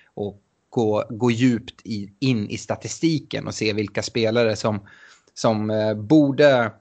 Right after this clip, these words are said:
fortsätta göra poäng eller vilka som man kan höja lite en varningsflagg för här framöver. Vi ska även komma med, eh, nya rekommendationer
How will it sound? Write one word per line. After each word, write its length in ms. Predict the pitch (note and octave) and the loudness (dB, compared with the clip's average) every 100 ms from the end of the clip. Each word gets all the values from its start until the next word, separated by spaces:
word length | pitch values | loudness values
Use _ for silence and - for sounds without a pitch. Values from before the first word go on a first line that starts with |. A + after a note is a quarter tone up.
| _ _ - | _ _ -4
fortsätta 580 | E3 C3+ - E3 C#3+ C#3 | 0 0 -2 -4 -2 0
göra 280 | B2 A#2 A2 | 2 2 0
poäng 440 | - C3+ A2+ G#2 | 0 0 0 -6
eller 160 | G#2 G#2+ | -6 -6
vilka 380 | A2 G#2 - G#2+ | -6 -6 -8 -6
som 200 | A2 G#2+ | -4 -4
man 260 | A2 G#2 | -4 -6
kan 380 | G2 A2+ G#2+ G2+ | -6 -4 -4 -6
höja 360 | G#2+ A#2 A2 G#2+ | -4 -2 -2 -2
lite 320 | G#2+ - A2+ | -4 -4 -4
en 300 | G#2+ G#2+ A#2+ | -2 -4 0
varningsflagg 840 | D3 A#2+ A2 G#2+ - B2 G#2+ G2 | 2 4 2 -4 -6 -2 -2 -4
för 280 | - A2 G#2+ | -4 -2 -2
här 300 | A2 G#2+ G#2+ | -2 -4 -2
framöver. 540 | - A#2+ D3 G#2+ G#2+ A#2 _ _ _ _ _ _ _ - | -2 2 4 4 -2 -8 _ _ _ _ _ _ _ -8
Vi 80 | |
ska 160 | C3 D#3 | -2 4
även 260 | C#3+ C#3+ C#3 | 4 4 2
komma 420 | D3 C3+ C3+ B2+ | 2 2 2 0
med, 540 | B2+ B2 A#2+ A#2+ A2+ | 0 2 2 2 2
eh, 280 | A#2+ A#2 A2+ | 2 2 2
nya 320 | B2+ C3+ C3 | 2 2 2
rekommendationer 960 | B2 B2 B2 A#2+ A2+ D#3 D#3+ E3 E3+ | 0 -2 -4 -4 0 2 2 0 0